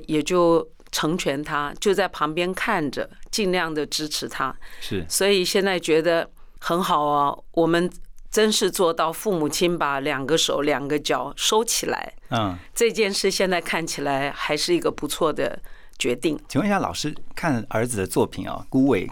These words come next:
Speaker 2: 看了几遍？
Speaker 1: 我自己有看了六遍。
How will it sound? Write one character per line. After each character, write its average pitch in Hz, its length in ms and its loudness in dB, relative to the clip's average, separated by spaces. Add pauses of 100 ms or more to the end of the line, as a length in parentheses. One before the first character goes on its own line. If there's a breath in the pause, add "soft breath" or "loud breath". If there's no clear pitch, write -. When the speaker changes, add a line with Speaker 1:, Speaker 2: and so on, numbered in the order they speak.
(200)
Speaker 2:
看 147 160 -4
了 101 80 -2
几 90 160 -8
遍？ - 260 -4 (440 soft breath)
Speaker 1:
我 180 120 2
自 208 220 0
己 151 180 4
有 143 220 4
看 156 260 -2
了 143 140 -2
六 139 200 2
遍。 127 300 -6